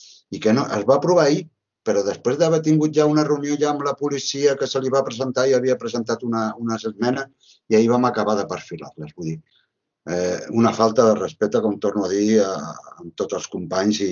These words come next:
tècnics que han treballat dins d'aquesta ordenança, no? Això s'ha sigut bàsicament el plenari, eh? S'ha allargat en simplement un ple ra-, tenia que ser un ple ràpid de dos punts, però ha hagut un gran debat amb aquest tema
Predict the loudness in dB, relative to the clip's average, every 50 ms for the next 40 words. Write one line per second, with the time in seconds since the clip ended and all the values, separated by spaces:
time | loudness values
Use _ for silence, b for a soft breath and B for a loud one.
0 | -4 -6 -4 -4 -4 -4 -4 -6 -8 -10 -6 -2 -2 -2 -2 -2 -4 -6 -4 -4
1 | -4 -4 -4 -4 -6 _ _ B B B B B B B -6 -4 -4 -2 -2 -2
2 | -2 -2 -4 -6 -6 -6 -6 -6 -6 -6 -6 -6 -6 -6 -6 -6 -6 -6 -6 -8
3 | _ _ _ B B B B B B B 0 2 4 4 4 4 4 2 2 4
4 | 2 2 2 2 2 2 2 2 2 0 0 0 -2 -2 -4 -6 -6 -6 -6 -6
5 | -6 -8 -8 -8 -8 -8 -8 -8 -10 -8 -6 -4 -4 -4 -4 -4 -4 -4 -4 -6
6 | -8 -8 -10 -10 -8 -4 -2 0 0 0 0 -2 -2 -2 -2 0 0 0 0 0
7 | 0 0 0 0 -2 -2 0 0 0 -2 -2 -2 -4 -4 -2 -2 -2 -2 0 -2
8 | -2 -2 -2 -4 -4 -4 -6 -8 -6 -4 -2 -2 -2 -2 b b b b b b
9 | b b -2 0 2 2 2 2 0 -2 -2 -2 0 0 0 2 4 4 4 4
10 | 4 2 2 2 0 0 -2 -4 -4 -6 -6 -8 -8 -6 -6 -6 -6 -6